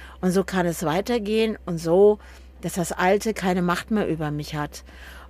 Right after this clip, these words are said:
Und welche Menschen kommen auch als Helfer, die selber in einem Opferdenken sind und ganz viel Anerkennung brauchen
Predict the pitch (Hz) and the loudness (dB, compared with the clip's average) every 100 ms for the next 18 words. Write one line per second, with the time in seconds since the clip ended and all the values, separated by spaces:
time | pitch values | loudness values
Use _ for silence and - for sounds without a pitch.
0 | - 202 202 - - 156 156 190 269 - | 2 4 4 -2 -12 -6 2 4 4 4
1 | 285 233 220 214 - 214 196 180 165 160 | 2 2 2 0 -2 -4 -4 -2 -2 -2
2 | 151 151 - 151 147 - - 160 170 240 | -6 -6 -6 -6 -6 -8 -6 2 4 4
3 | - 208 190 190 - - - 170 170 - | 0 -2 -2 -4 -16 -20 -10 -4 -4 2
4 | 196 294 359 285 202 185 - 170 156 156 | 4 6 6 4 4 2 -2 -4 -4 -6
5 | - - 247 - 277 233 180 170 - 175 | -8 -2 -2 0 -2 0 0 -2 -4 -8
6 | 160 151 151 - 170 160 156 - - - | -4 -4 -4 -6 -4 -4 -4 -8 -18 -20
7 | - - 240 285 - 277 - 208 196 180 | -4 2 4 2 2 2 2 2 2 0
8 | 180 160 156 - 151 156 175 - 269 262 | -2 -2 -6 -8 -4 0 2 0 -2 -2
9 | 254 | -4